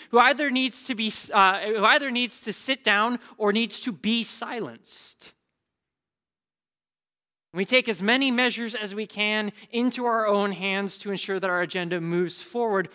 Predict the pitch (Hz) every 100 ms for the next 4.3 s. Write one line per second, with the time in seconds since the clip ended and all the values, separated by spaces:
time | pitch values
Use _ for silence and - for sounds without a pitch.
0 | - 214 262 - 247 233 220 196 - -
1 | - 262 147 - - - _ - 147 156
2 | 147 160 143 131 123 123 - - _ _
3 | 180 196 220 196 - 143 202 196 110 -
4 | - -